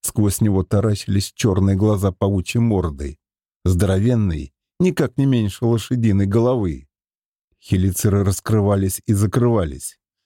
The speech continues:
Казалось, паук что-то говорит им. Стажёр нервно хихикнул.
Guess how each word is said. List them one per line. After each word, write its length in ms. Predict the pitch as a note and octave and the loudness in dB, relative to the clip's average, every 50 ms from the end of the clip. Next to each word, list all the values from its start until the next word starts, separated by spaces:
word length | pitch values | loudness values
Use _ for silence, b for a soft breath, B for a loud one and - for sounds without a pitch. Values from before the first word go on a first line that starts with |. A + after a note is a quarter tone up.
| _ _ | _ _
Казалось, 460 | - - E3+ D3+ E3 D3+ C3+ C3 A#2+ - | -2 -2 0 2 2 0 0 0 -2 -4
паук 360 | - - C#3+ B2 A#2 A2 - | -2 -2 0 0 0 -4 -6
что-то 340 | - - - A#2+ G2 - A2+ | -8 -4 -2 -2 -2 -2 -2
говорит 540 | G2 B2 C3 C3+ D3+ D3 A#2 F2 D2 - | 0 0 0 0 0 0 0 -2 -4 -4
им. 240 | D#2+ C#2+ B1+ A#1+ - _ _ _ _ _ _ _ _ _ _ _ _ _ _ _ _ _ _ - | -6 -6 -6 -8 -14 _ _ _ _ _ _ _ _ _ _ _ _ _ _ _ _ _ _ -12
Стажёр 500 | - - - - E3 D#3+ E3 F3 E3 D#3+ | -10 -6 -4 -2 0 0 2 0 0 2
нервно 400 | D3+ E3 E3 D#3 D3+ D3 D3+ D3+ | 2 2 0 0 0 0 0 -2
хихикнул. 760 | C#3+ - - E3+ D#3+ - - E2+ C2+ _ - D2+ C#2 C2+ C#2 - | -2 -2 -4 -6 -4 -2 -2 -4 -4 _ -6 -8 -6 -8 -12 -18